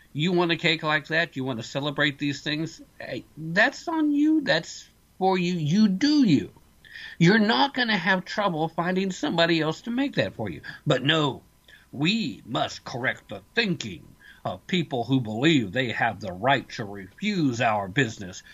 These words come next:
because they're discriminating. But are they really? Are they discriminating or are they discerning? I mean,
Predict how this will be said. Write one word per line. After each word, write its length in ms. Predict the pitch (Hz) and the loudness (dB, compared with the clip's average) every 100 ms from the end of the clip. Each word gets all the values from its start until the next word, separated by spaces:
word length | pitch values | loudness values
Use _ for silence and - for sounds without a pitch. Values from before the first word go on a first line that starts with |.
| - | -10
because 480 | 127 110 - 95 85 92 | -8 -6 -6 -8 -10 -2
they're 440 | 185 139 90 76 80 | 0 0 -4 -12 -16
discriminating. 840 | - - - 170 151 107 80 - - _ _ | -16 -16 -2 0 2 -2 -6 -18 -20 _ _
But 100 | 160 | -8
are 100 | 185 | -8
they 140 | - - | -8 -6
really? 380 | 170 156 240 - _ _ _ - - - - | -2 -2 -4 -10 _ _ _ -20 -20 -6 -2
Are 80 | |
they 140 | 151 147 | 2 2
discriminating 800 | 127 - 196 247 233 220 220 202 - - | 0 -4 -4 -2 -4 -4 -4 -8 -12 -2
or 180 | 147 - | -2 0
are 200 | 147 131 | -4 -4
they 360 | 127 117 117 113 _ _ 127 | -4 -4 -4 -8 _ _ -6
discerning? 1000 | 135 135 - - - 170 160 139 82 - - _ _ _ _ _ _ _ _ _ _ _ _ _ _ _ _ _ - - - - - | -2 -2 -4 -12 -8 -2 2 0 -2 -10 -20 _ _ _ _ _ _ _ _ _ _ _ _ _ _ _ _ _ -20 -20 -20 -20 -4
I 40 | 160 | 2
mean, 220 | 156 | 2